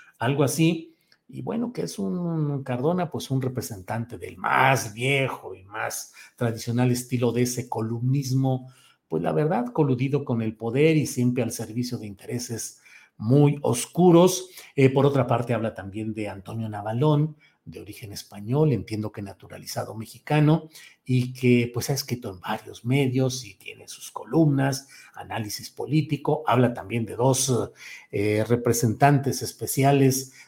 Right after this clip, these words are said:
del columnismo y de la conducción de programas también y participación en programas de radio y de televisión, que son Carlos Marín y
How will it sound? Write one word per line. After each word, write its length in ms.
del 280
columnismo 680
y 60
de 100
la 180
conducción 640
de 120
programas 680
también 320
y 60
participación 1000
en 140
programas 340
de 80
radio 480
y 60
de 120
televisión, 680
que 100
son 200
Carlos 400
Marín 640
y 640